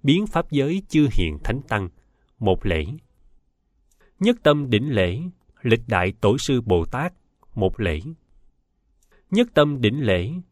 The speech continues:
Hộ Pháp Chư Thiên Bồ Tát, một lễ.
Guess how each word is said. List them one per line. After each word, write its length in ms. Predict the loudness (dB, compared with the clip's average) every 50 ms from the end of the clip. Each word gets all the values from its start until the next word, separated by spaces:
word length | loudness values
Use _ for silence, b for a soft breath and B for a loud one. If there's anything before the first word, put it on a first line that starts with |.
| _ _ _
Hộ 280 | _ 0 2 2 2 2
Pháp 260 | 0 0 -2 -2 -2 -4 -4
Chư 200 | 0 0 0 2 0
Thiên 340 | 0 -2 -2 -2 -4 -2
Bồ 160 | -2 -2 0 0
Tát, 280 | -2 -2 -2 -4 -4 -8 _ _ _ _ _ _ _ _ _ _ 0
một 260 | 2 4 4 4 2
lễ. 260 | 2 0 0 0 -2